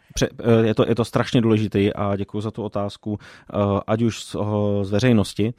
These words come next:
eh, máme mnoho zpětných vazeb a snažíme se každé opravdu věnovat velmi intenzivně, eh, ať už jsou to pochvaly, nebo když třeba člověk řekne: "Hele, nám by tam ještě scházelo takováhle funkce, tohle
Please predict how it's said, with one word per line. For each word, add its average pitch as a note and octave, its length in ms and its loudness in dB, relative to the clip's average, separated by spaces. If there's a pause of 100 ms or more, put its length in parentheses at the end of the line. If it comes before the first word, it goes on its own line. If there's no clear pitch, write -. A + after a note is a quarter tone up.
(260)
eh, G#2 160 2
máme G2+ 340 6
mnoho G2+ 320 4
zpětných G2+ 440 0
vazeb G2 340 0
a F#2+ 80 -4
snažíme G2 520 -4
se G2+ 140 -4
každé F#2+ 460 0
opravdu F#2+ 380 -2
věnovat F#2 360 -2
velmi F#2+ 240 -2
intenzivně, F#2+ 600 -2 (340)
eh, G2 260 0
ať G2+ 180 -2
už F#2+ 120 -6
jsou G2 140 -4
to F#2+ 340 -4 (420)
pochvaly, G2+ 600 4
nebo F#2 340 0
když F#2+ 300 -4
třeba F#2+ 220 -4
člověk F#2+ 300 -4
řekne: F#2 220 -8
"Hele, G#2 220 -4
nám G2 200 -6
by F#2+ 80 -6
tam F#2+ 160 -4
ještě F#2+ 260 -6
scházelo F#2 640 -8
takováhle G2 600 -6
funkce, G2 400 -8
tohle G2 240 -8